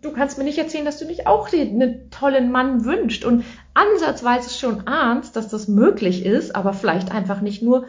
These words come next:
nicht weißt, wie. Und dafür, meine Liebe, da sind wir hier.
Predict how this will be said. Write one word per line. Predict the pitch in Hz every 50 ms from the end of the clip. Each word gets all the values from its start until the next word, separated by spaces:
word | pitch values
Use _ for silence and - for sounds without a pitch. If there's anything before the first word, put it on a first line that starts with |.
| - - _ _ _
nicht | - 214 208 202 - - 180
weißt, | 196 175 214 233 - - 233 277
wie. | 466 466 220 - - - -
Und | 185 185
dafür, | 175 185 - 233 214
meine | 214 226 233
Liebe, | 247 254 311 339
da | 359 359
sind | 370 403 403
wir | 415 415 427 453 508
hier. | 370 214 220 - - - - - - - _ - - - 240 -